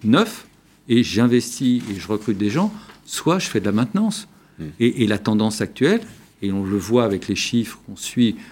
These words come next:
Speaker 1: au niveau du ministère de l'économie, c'est de refaire de la maintenance, c'est
Speaker 2: Hmm.
Speaker 1: d'engager des frais de
Speaker 2: Donc
Speaker 1: maintenance.
Speaker 2: de laisser vieillir l'outil de production,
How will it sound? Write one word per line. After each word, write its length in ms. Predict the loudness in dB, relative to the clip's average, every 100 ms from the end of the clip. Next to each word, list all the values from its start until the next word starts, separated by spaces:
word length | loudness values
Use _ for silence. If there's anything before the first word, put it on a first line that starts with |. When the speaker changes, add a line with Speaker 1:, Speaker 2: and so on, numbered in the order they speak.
| -20 -6
Speaker 1:
au 40 | -2
niveau 260 | 0 0
du 80 | 0
ministère 320 | -2 -2 -4
de 60 | -2
l'économie, 460 | -4 -2 0 0 -2 -14 -10
c'est 360 | -6 0 0
de 180 | 0 -4
refaire 340 | -6 -2 -2
de 40 | 0
la 60 |
maintenance, 580 | 0 -2 -2 -2 -4 -6
c'est 80 | -6
Speaker 2:
Hmm. 200 | -6 -4
Speaker 1:
d'engager 400 | 2 4 4 2
des 120 | -2 -2
frais 180 | 2
de 20 | 4
Speaker 2:
Donc 120 | 4
Speaker 1:
maintenance. 200 | 6 6
Speaker 2:
de 40 |
laisser 300 | 6 6 4
vieillir 720 | 4 4 4 6 4 2 0 -4 -18 -4
l'outil 360 | 2 2 4 0
de 60 |
production, 560 | 2 0 2 0 -2 -4